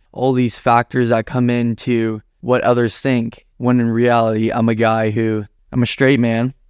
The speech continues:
who plays all sports. I dance as well. That doesn't affect anything else. It just actually enhances my ability to do things. For example, in hockey, I was always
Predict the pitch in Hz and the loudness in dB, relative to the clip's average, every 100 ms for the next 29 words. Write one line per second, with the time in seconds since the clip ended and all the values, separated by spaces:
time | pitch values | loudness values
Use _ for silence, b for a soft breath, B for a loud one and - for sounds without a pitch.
0 | _ _ 127 123 120 107 - 117 117 110 | _ _ 2 4 2 0 0 2 2 0
1 | - 120 120 - 117 113 120 - - _ | 0 2 2 0 0 0 0 -6 -20 _
2 | 127 120 120 123 - 127 120 113 113 127 | -6 -2 0 0 0 0 2 2 2 0
3 | _ _ _ - 123 120 117 120 113 - | _ _ _ -2 0 2 2 2 0 -2
4 | - - 110 - - 123 113 - - _ | -12 -8 -8 -8 -2 2 2 -2 -16 _
5 | - 120 117 - 120 113 - 113 120 110 | -4 0 0 2 0 0 -2 -2 0 2
6 | 117 117 123 117 143 117 - 117 104 _ | 0 0 -2 -2 -2 -4 -4 -6 -8 _
7 | _ _ - 131 123 123 123 113 113 127 | _ _ -4 -2 2 2 2 0 0 0
8 | 131 117 110 - 117 113 110 113 110 113 | 0 0 -2 -2 -2 -2 0 -2 0 0
9 | 110 110 110 107 92 104 104 101 101 - | 2 2 0 -4 -2 -2 -2 -2 -4 -6